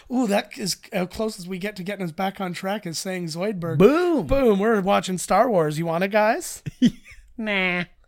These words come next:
Speaker 1: I hope that
Speaker 2: Let's watch
Speaker 1: everyone
Speaker 2: Bobby.
Speaker 1: <laughs>
Speaker 2: What the fuck?
Speaker 1: May the fourth be with you. Let's watch a,
Speaker 2: Yeah.
Speaker 1: let's watch a presidential hopeful getting murdered.
Speaker 2: I hope the fourth is with you because we're not watching Star Wars.
Speaker 1: <laughs>
Speaker 2: That would have been a nice twist. Fuck.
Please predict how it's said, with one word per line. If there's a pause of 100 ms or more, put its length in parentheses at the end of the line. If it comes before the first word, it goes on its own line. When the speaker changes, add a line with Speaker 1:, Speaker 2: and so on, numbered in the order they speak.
(320)
Speaker 1:
I
hope
that
Speaker 2:
Let's
watch
Speaker 1:
everyone
Speaker 2:
Bobby. (440)
Speaker 1:
<laughs> (680)
Speaker 2:
What
the
fuck?
Speaker 1:
May
the
fourth
be
with
you.
Let's
watch
a,
Speaker 2:
Yeah. (100)
Speaker 1:
let's
watch
a
presidential
hopeful
getting
murdered.
Speaker 2:
I
hope
the
fourth
is
with
you
because
we're
not
watching
Star
Wars. (240)
Speaker 1:
<laughs>
Speaker 2:
That
would
have
been
a
nice
twist.
Fuck.